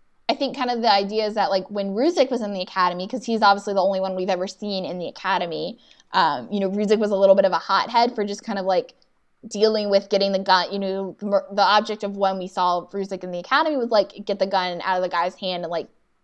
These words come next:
keep him alive. And obviously Ruzek kind of just, like, deals with it in this very, like, hot-headed way. And I'm like, well, I can only imagine what it was like for Voight and them at the academy den if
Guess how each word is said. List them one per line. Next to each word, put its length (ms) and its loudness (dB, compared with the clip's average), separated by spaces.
keep 220 -10
him 120 -8
alive. 460 0
And 100 -6
obviously 280 0
Ruzek 340 -2
kind 200 -6
of 60 -4
just, 140 -10
like, 180 -4
deals 300 -2
with 120 -6
it 120 2
in 80 -6
this 160 -8
very, 340 4
like, 380 -2
hot-headed 500 -2
way. 440 0
And 100 -4
I'm 60 -4
like, 200 0
well, 180 -2
I 100 2
can 120 -4
only 180 -2
imagine 460 -4
what 260 -4
it 120 -6
was 160 -6
like 160 -2
for 140 -4
Voight 360 -4
and 140 -10
them 160 -6
at 100 -10
the 100 -4
academy 460 -2
den 320 -4
if 240 -14